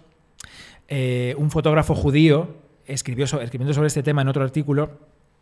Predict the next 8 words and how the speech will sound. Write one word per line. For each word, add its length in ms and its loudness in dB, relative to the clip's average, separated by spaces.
decía 340 -2
que, 440 -2
eh, 120 -8
se 160 -4
llama 680 0
D-, 320 -10
Damian 420 2
Berger, 400 0